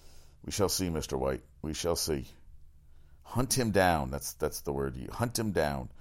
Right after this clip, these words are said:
He's going to hunt him down. Yeah, okay. If you say so. You speak, you speak.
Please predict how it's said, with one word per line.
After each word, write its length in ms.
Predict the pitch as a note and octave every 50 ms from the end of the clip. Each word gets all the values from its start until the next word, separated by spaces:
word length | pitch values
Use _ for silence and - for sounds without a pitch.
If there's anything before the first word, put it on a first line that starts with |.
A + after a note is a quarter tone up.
| - - - - - - - - - -
He's 100 | - -
going 200 | - E2+ F2 F2
to 100 | F2+ F2
hunt 280 | E2 G#2 - - -
him 120 | B2+ B2+ A2
down. 460 | G2 F#2+ G2+ F#2+ E2 C2+ B1 A1+ - - - - - - - - - - - - - - - - - - - - -
Yeah, 140 | G1+ G1+ - - - -
okay. 280 | A2+ - A#2+ A2+ G#2 G#2 - - - - - - - - - - -
If 120 | - -
you 80 | A2+ A2+
say 180 | G2+ A2 G2
so. 300 | F2+ - - D2+ C#2+ C2+ - - - - - - - - - - - - - - - - - - - - - - - - - - - - - - - - - - - - - - - - -
You 800 | A1+ C2 D2 D#2 E2 F2 F2+ F2+ G2+ G2+ G2+ G2+ G2+ G2 F#2 F2+
speak, 640 | E2+ - - - - - - - G#2 G#2 G2 - - - - -
you 140 | D#2+ E2+ D#2+
speak. 440 | - - - - A2 G#2 - -